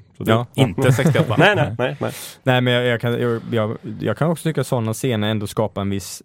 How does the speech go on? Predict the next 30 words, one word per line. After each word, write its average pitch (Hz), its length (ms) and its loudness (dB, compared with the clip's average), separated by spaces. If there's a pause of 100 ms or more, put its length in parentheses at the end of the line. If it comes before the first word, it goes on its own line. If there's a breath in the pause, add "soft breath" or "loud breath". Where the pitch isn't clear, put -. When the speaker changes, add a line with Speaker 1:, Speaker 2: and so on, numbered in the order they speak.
Speaker 2:
även 101 220 -2
om 104 100 -2
de 151 40 0
inte 156 120 -4
bygger 101 220 -4
karaktär, 98 500 -4
så 123 100 -8
skapar 117 340 -4
de 101 140 -4
sh-, - 340 -12
en 101 200 -2
stämning 98 480 -2
i 95 80 -4
filmen. 107 500 -6
Speaker 1:
Mm. 139 280 2 (200 loud breath)
Speaker 2:
Eh, 101 840 0 (160)
i, 110 340 -4
runt 101 160 -6
en 98 300 -4
miljö 101 380 -2
och, 98 340 -4
Speaker 1:
Mm. 107 120 0
Speaker 2:
och 95 340 -2 (100)
var 104 200 0
det 110 60 -8
kommer 104 180 -4
utspela 90 420 -4
sig. 85 200 -2
Speaker 1:
Mm. 101 180 -10
Speaker 2:
Ehm, 92 540 -2